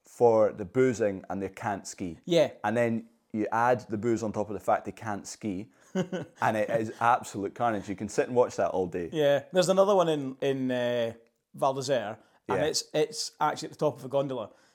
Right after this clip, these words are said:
Speaker 2: So there's bouncers at the door as you leave to go, "No, you're not skiing."
Speaker 1: there?
Speaker 2: Yeah, get your skis, you're going on that lift. No way are you skiing down, 'cause the,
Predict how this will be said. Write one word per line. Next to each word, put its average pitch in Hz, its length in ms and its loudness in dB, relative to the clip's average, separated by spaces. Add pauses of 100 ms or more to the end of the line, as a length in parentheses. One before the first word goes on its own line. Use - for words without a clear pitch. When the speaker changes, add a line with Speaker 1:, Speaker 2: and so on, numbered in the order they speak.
Speaker 2:
So - 140 -6
there's 131 140 -4
bouncers 156 400 2
at 131 60 -10
the 135 100 -6
door 151 200 2
as 123 120 -6
you 127 80 -6
leave 123 460 -6
to 131 100 -8
go, 131 240 0 (320)
"No, 127 340 0 (120)
you're 131 140 -2
not 131 160 -2
skiing." 139 220 0
Speaker 1:
there? 92 220 6 (100)
Speaker 2:
Yeah, 131 280 0 (100)
get 151 140 0
your 139 100 0
skis, 143 260 -4
you're 135 80 -2
going 143 140 -2
on 135 80 0
that 131 160 0
lift. - 280 -2 (400)
No 147 140 2
way 147 140 4
are - 40 0
you 143 120 -4
skiing 135 240 -6
down, 127 240 -2
'cause 127 180 -8
the, 143 100 -14